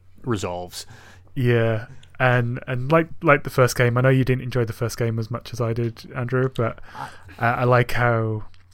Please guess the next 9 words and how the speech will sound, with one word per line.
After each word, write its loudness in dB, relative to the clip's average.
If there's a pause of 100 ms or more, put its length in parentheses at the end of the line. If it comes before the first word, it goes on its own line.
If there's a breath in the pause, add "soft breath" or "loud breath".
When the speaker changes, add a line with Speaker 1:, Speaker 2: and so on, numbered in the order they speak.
(160)
Speaker 2:
how 0
this -2 (360)
sort 0
of -2 (320)
straddles 0
a -2
weird -2
line -2
between, -8